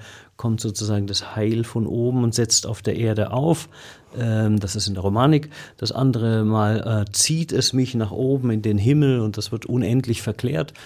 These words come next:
Äh, das wäre dann in der Gotik, also ist alles viel größer als ich. Und dann, äh, gibt es plötzlich Proportionen und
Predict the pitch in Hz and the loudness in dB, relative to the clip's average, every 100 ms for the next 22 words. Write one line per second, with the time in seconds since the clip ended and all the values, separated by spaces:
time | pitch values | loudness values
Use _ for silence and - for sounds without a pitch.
0 | - - 117 107 104 113 107 104 107 101 | -20 -2 0 0 0 0 0 2 2 2
1 | 131 131 143 135 107 107 95 117 110 - | 2 2 2 0 -2 -4 -4 -4 -6 -4
2 | 135 127 139 151 143 143 - 143 - - | 0 2 4 2 0 0 -2 -4 -6 -16
3 | - - - 127 117 117 127 123 113 123 | -20 -18 0 2 4 2 4 2 2 0
4 | 117 117 117 113 104 107 - 107 117 107 | -2 -4 -4 -4 -6 -6 -4 -2 0 0
5 | 117 117 113 110 107 - | 0 2 2 2 0 -4